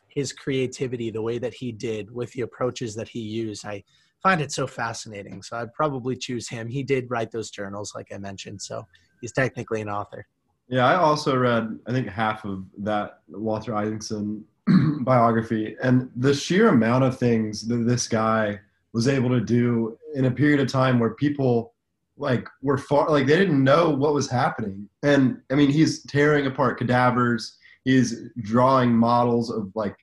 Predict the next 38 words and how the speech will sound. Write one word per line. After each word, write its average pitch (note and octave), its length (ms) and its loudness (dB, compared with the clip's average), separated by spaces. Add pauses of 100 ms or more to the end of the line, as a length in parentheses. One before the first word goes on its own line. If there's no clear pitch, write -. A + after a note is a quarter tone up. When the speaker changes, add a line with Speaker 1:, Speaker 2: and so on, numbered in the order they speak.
(120)
Speaker 2:
the A#2 80 -2
human C3 440 4
brain. A2+ 720 0 (360)
He's B2+ 160 2
building C#3 560 4
bridges, B2+ 800 0
building, C#3 420 0
like, A2 280 -2
these A#2 240 0
crazy, A#2+ 720 0 (160)
like, A#2 260 -2
dams C3 560 0
in B2 60 0
the, A#2 140 -2
in A#2 120 0
the B2 60 0
middle B2+ 300 0
of C3 80 -2
Milan. A#2 640 -2 (600)
It's C#3+ 320 -2
just, E3 380 -4
Speaker 1:
<laughs> - 40 -14
Speaker 2:
it's C#3 220 -6
Speaker 1:
Yeah. C3 80 -4
Speaker 2:
unbelievable. A#2 1000 -4 (440)
I, C3 240 2
I C#3+ 40 4
wish F3+ 240 2
that D3+ 100 0
I C3 140 4
had A#2 240 0 (140)
done B2+ 220 0
some B2 160 -6
smart A#2+ 300 -4
retention A2 720 -4
on A2 120 -6
that G#2+ 220 -8
book G#2+ 220 -8